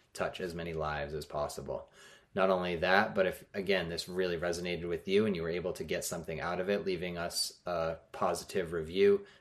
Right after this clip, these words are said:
and perhaps a four or five star rating on Apple Podcasts or Spotify Podcasts or wherever you get your podcasts for that matter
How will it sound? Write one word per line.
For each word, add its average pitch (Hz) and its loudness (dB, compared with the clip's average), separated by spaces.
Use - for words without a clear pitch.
and 90 -8
perhaps 87 -2
a 85 -4
four 90 0
or 87 2
five 85 0
star 85 -2
rating 92 0
on 82 -6
Apple 87 -2
Podcasts 87 -4
or 85 -4
Spotify 87 -4
Podcasts 87 -6
or 87 -6
wherever 107 4
you 87 2
get 85 -4
your 87 -6
podcasts 82 -6
for 85 -8
that 85 -4
matter 82 -6